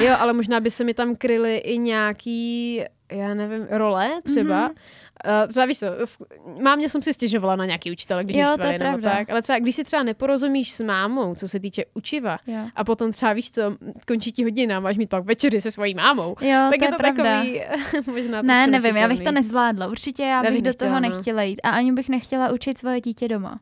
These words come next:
Speaker 1: Jo, mě by to třeba, když vyloženě jako rodič učíš svoje děti, tak třeba aspoň ten druhej musí i vydělávat nějaký peníze pro tu rodinu, protože
Speaker 2: No.
Speaker 1: když třeba máma se vyloženě fakt stará takhle o ty děti,
Speaker 2: Mhm. Já vůbec nevím, jak to jako
Speaker 1: Je to takový možná
Speaker 2: funguje.
Speaker 1: nevyvážený, no.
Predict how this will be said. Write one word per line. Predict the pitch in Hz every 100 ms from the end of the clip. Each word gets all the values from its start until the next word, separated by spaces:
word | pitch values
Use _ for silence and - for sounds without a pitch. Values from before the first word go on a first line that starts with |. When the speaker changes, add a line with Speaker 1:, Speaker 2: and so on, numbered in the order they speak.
| _
Speaker 1:
Jo, | 214 208 208 - -
mě | 208
by | 233
to |
třeba, | 254 294 226 -
když | 233 214
vyloženě | 240 247 262
jako | - 208
rodič | 254 254 156
učíš | - - 190
svoje | - 202 202
děti, | 202 - 196
tak | 190
třeba | - 202 185
aspoň | - 208
ten | 202 214
druhej | 196 202 202
musí | 202 -
i | 202
vydělávat | 196 202 202 196
nějaký | 208 202 214
peníze | 208 202 202
pro | 202
tu | 208
rodinu, | 202 196 175
protože | 180 180 240
Speaker 2:
No. | 214
Speaker 1:
když | 208 - -
třeba | - 190
máma | 190 180 190
se | 185 196
vyloženě | 190 180 185
fakt | 202 -
stará | - 190 185
takhle | 190 190 190 196
o | -
ty | 202 202
děti, | 190 - 247 240
Speaker 2:
Mhm. | 240 262 _ _ _ _ - - -
Já | 240
vůbec | 233 269 -
nevím, | 294 392 320
jak | 220
to | 208
jako | 202
Speaker 1:
Je | 214
to | 220
takový | 233 247
možná | 247 254
Speaker 2:
funguje. | 240 185
Speaker 1:
nevyvážený, | 196 180 170 170 170 170 170
no. | 180 185